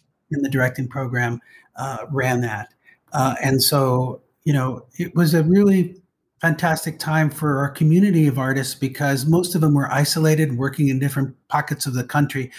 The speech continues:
But finally, to bring them together, to see that they weren't alone, with talented actors, and then eventually directors and dramaturgs that, that would evolve out of that.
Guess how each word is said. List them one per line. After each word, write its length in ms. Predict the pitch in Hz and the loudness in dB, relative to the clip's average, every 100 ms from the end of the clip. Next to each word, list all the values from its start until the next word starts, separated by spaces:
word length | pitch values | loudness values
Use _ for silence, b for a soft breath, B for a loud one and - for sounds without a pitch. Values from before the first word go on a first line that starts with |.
| B B | B B
But 160 | - 160 | -2 -2
finally, 340 | 190 208 208 | 2 4 4
to 80 | 156 | 2
bring 280 | 147 170 165 | 2 4 4
them 140 | 151 | 4
together, 600 | 147 147 135 139 139 123 b b b | 0 -2 -2 -2 -2 -8 b b b
to 80 | 165 | -2
see 180 | 156 180 | 2 2
that 180 | 147 - | 2 2
they 100 | 147 | 2
weren't 280 | 147 139 135 | 2 0 0
alone, 520 | 139 139 139 135 135 B B - | 0 0 0 -2 -6 B B -12
with 340 | 147 160 160 | 0 0 0
talented 480 | - 175 175 143 135 | 0 4 4 4 4
actors, 640 | 139 147 - 139 131 123 | 4 2 0 2 2 -2
and 180 | - 139 | 0 0
then 120 | 143 | 2
eventually 420 | 139 143 143 143 | 2 2 2 0
directors 540 | 131 131 143 143 139 131 | 0 2 0 0 -2 0
and 120 | 120 | 0
dramaturgs 580 | 135 151 160 147 127 123 | 2 4 2 2 -4 -4
that, 160 | 127 | -4
that 160 | 139 139 | -6 -2
would 120 | 147 | -2
evolve 680 | 127 123 127 143 185 202 143 | -2 -4 0 2 4 4 2
out 180 | 110 98 | -2 -8
of 120 | - | -20
that. 320 | - - | -20 -20